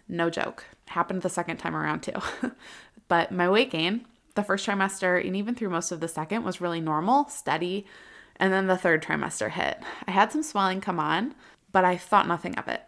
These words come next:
I was like, "Oh, moms get swollen. Their feet get swollen. So this is normal, right?" That's just how my brain was working at the time because I didn't know any different.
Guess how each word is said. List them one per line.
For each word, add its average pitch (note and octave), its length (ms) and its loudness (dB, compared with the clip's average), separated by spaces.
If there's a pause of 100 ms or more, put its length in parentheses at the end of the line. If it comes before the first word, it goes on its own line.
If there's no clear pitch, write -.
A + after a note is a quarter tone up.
(160)
I E3+ 140 -4
was D#3+ 120 -6
like, E3 200 -4
"Oh, D#3+ 380 2
moms D#3 480 -4
get - 180 -4
swollen. G3 460 2
Their A3 120 -2
feet E4 260 2
get - 180 0
swollen. E3 340 -4
So B3 160 -4
this E4+ 180 -2
is E4 160 0
normal, B3+ 400 4
right?" F3 320 2
That's - 360 -2 (260)
just - 220 -6
how - 120 -2
my F3 120 -2
brain E3 240 0
was E3 160 -6
working A3+ 300 2
at E3 100 -6
the - 60 -14
time F3 280 -2
because G3+ 220 -6
I A3 80 2
didn't C4 180 2
know A#3 160 4
any B3 140 0
different. - 380 -2